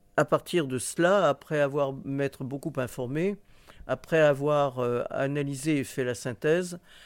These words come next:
euh, eh bien, je me demande dans quel matériau, dans te-, quelle technologie, et même dans quel style je vais réaliser l'œuvre pour qu'elle puisse révéler l'essence de l'idée de départ.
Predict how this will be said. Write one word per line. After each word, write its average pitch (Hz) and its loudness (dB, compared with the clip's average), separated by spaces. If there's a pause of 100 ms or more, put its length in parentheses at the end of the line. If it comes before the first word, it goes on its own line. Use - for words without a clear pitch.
(280)
euh, 117 0
eh 127 -6
bien, 147 -2
je 135 -2
me 123 -2
demande 151 -2
dans 123 -4 (120)
quel 156 0 (360)
matériau, 151 0
dans 143 -2
te-, 160 -2
quelle 170 -2
technologie, 139 -6 (340)
et 139 2
même 156 4
dans 139 -2
quel 151 -2
style 147 -4 (540)
je 123 -2
vais 151 4
réaliser 135 0
l'œuvre 147 0 (460)
pour 151 -2
qu'elle 156 2
puisse 170 -6
révéler 170 4
l'essence 156 -2
de 143 2
l'idée 127 0
de 131 0
départ. 120 -2